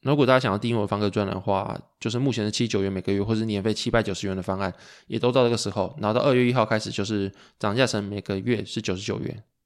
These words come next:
那如果大家对我的内容有兴趣的话，都欢迎在一月三十一号以前用目前的七十九元或年费七百九十元的方案去订阅，然后就可以永久享用这个费用，去锁定就是我以后的所有内容这样子。那如果喜欢的话，我下面会有连结，大家可以参考一下。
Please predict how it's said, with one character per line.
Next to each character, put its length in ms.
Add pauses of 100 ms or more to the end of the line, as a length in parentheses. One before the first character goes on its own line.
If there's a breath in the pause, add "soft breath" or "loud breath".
(280)
那 80
如 100
果 100
大 80
家 100
对 120
我 80
的 200
内 120
容 120
有 60
兴 160
趣 80
的 60
话， 80
都 120
欢 240
迎 160
在 140
一 120
月 100
三 160
十 100
一 40
号 100
以 20
前 180
用 160
目 160
前 180
的 180
七 180
十 60
九 100
元 100
或 160 (120)
年 160
费 100
七 140
百 100
九 100
十 180
元 180
的 80
方 200
案 160 (280 loud breath)
去 160
订 200
阅， 200
然 60
后 120
就 60
可 80
以 40
永 140
久 100
享 200
用 40
这 80
个 80
费 220
用， 180
去 180
锁 200
定 160
就 80
是 180
我 220
以 140
后 120
的 120
所 160
有 80
内 160
容 200
这 80
样 140
子。 140 (240)
那 80
如 80
果 100
喜 140
欢 160
的 40
话， 140
我 80
下 180
面 140
会 100
有 60
连 160
结， 140
大 160
家 20
可 80
以 40
参 120
考 140
一 20
下。 140